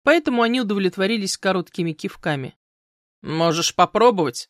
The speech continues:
но, учитывая последние новости, что-то мне подсказывает, что твою просьбу вернуть нам служебные машины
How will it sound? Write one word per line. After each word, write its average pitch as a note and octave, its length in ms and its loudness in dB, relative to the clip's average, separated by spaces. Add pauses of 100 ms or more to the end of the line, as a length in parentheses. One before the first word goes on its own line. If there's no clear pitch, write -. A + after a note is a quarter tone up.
но, A#3+ 180 0
учитывая A#3 500 0
последние G#3 600 -2
новости, G#3+ 440 0
что-то G#3 340 -4
мне G3 180 -2
подсказывает, F#3 800 0
что - 220 -4
твою F3+ 280 0
просьбу G3+ 500 -2
вернуть F3+ 500 0
нам C#3+ 160 -2
служебные E3 580 -2
машины D3 520 -2